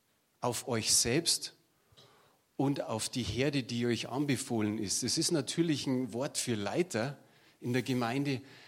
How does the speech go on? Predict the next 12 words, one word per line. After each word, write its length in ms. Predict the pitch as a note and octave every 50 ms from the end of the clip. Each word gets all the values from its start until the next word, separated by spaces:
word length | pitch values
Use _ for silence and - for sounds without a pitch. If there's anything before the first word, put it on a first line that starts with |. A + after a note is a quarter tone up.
| - -
aber 160 | - C3+ C3+
ich 180 | D3+ - - -
denke, 360 | D3 D3 E3+ E3 D3+ C#3 A#2+
wenn 160 | C#3 C#3 C#3
wir 80 | C#3 C3+
die 100 | B2 A#2+
ganze 320 | B2+ C3 D#3 D3+ - D3
Bibel 320 | A#2+ A#2+ C#3+ D#3+ D#3+ D#3+ D#3
immer 200 | D3 D3 C#3+ B2+
wieder 140 | C3+ C3+ B2+
so 140 | - - A#2+
durchlesen, 720 | A2 - D3+ F3+ E3+ - C3 A#2 B2 C3 B2 - C#3+ B2